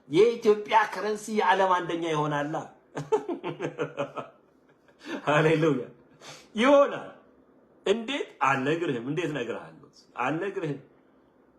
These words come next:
ስመጣ እንሰራለን። ኢትዮጵያ አድርጎ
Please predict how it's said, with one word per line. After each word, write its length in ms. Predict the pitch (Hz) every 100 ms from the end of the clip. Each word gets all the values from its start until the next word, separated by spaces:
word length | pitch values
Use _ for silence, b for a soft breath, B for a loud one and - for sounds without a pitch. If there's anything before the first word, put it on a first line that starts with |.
| _ _ _ -
ስመጣ 400 | 190 214 208 208 190
እንሰራለን። 680 | 202 208 185 165 143 - - _ _ _ _ _ _ _ _ _ _ _ _ -
ኢትዮጵያ 400 | 120 160 147 165
አድርጎ 240 | 160 160